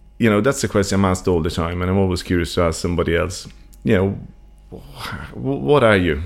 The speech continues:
Are you Irish? Are you Spanish? Are you Singapore? Are you German? Where, where, what are you?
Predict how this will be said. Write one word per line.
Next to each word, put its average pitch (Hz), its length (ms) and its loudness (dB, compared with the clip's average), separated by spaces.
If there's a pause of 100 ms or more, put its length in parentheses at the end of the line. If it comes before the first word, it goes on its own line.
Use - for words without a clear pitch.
(200)
Are 110 140 2
you 120 240 6
Irish? 104 360 6
Are 110 100 6
you 110 160 2
Spanish? 95 520 0
Are 101 100 4
you 101 240 4 (600)
Singapore? 104 600 4
Are 101 60 6
you 107 220 4
German? 101 640 2
Where, 135 200 4
where, 139 240 4
what 147 220 2
are 101 160 6
you? 92 200 0